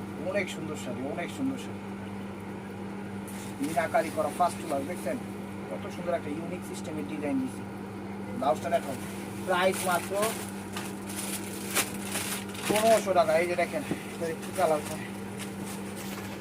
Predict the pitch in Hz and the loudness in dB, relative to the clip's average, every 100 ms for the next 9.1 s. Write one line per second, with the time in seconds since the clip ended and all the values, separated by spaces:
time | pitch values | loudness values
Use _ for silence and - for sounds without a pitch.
0 | - - - - - - 139 175 202 202 | -6 -4 -4 -2 -4 -2 0 2 0 6
1 | 180 151 - - - - - - - - | 6 6 2 -6 -6 -6 -8 -8 -8 -8
2 | - - - 180 202 262 - - - - | -8 -6 -4 -2 0 0 -2 -6 -6 -8
3 | - - - - - - - - - - | -8 -6 -6 -6 -6 -6 -6 -6 -6 2
4 | 180 214 233 208 196 190 180 165 160 180 | 6 8 8 6 4 2 6 6 4 2
5 | 185 196 214 214 185 180 160 160 156 156 | 4 6 8 8 6 2 2 6 6 4
6 | 156 151 135 117 - - - - - 175 | 0 0 -2 -4 -6 -6 -4 -4 6 6
7 | 190 208 208 185 180 180 196 190 196 208 | 8 4 4 8 6 6 0 0 4 6
8 | 202 208 208 202 208 202 208 226 202 202 | 4 4 4 4 2 -2 -2 -2 -2 -4